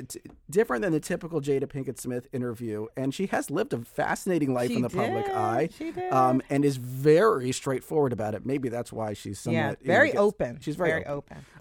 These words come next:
Speaker 2: open.
Speaker 1: Um, so let's do a little newsmaker interviewing right now,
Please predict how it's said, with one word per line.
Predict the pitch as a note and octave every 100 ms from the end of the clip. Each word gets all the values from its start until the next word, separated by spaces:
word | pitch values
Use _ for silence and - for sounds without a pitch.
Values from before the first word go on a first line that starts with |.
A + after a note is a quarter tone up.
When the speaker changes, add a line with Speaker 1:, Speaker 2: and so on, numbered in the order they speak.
| -
Speaker 2:
open. | E3 D#3+
Speaker 1:
Um, | D#3
so | - G3
let's | A3 -
do | G3 F#3+
a |
little | E3+ D3+
newsmaker | C#3 C3 B2+ A#2+ A2+ A2+
interviewing | A#2+ F3 E3+ G#2
right | D#3
now, | E3